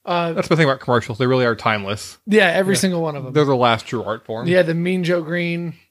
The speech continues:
Speaker 1: you know, the, the
Speaker 2: Yeah.
Speaker 1: jersey toss.
Speaker 2: Yeah.
Speaker 1: All of it. It's still relevant today.
Speaker 2: Yeah, it makes me tear up anytime I just think about it. It's
Speaker 1: Yeah.
Speaker 2: basically, it's a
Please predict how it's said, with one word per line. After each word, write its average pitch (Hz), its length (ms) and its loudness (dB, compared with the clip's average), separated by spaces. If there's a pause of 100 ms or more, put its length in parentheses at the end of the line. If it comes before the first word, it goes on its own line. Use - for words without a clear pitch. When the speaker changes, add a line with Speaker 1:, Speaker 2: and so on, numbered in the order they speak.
(580)
Speaker 1:
you 170 80 -6
know, 143 180 -4
the, 135 320 -8
the 151 80 0
Speaker 2:
Yeah. 123 100 4
Speaker 1:
jersey 156 220 0
toss. 165 420 0
Speaker 2:
Yeah. 117 360 -2
Speaker 1:
All 165 200 4
of 135 120 -8
it. 135 160 -12 (160)
It's 180 160 -4
still 208 220 2
relevant 160 400 2
today. 123 420 -10
Speaker 2:
Yeah, - 180 0 (200)
it 139 220 0
makes 127 200 -4
me 117 60 -8
tear 113 180 -6
up 107 120 -6
anytime 101 240 -10
I 95 60 -6
just 92 120 -12
think 98 160 -6
about 95 220 -4
it. 101 140 -8 (100)
It's 143 140 -10
Speaker 1:
Yeah. 139 40 -8
Speaker 2:
basically, 123 460 -2
it's - 320 -8
a 135 240 2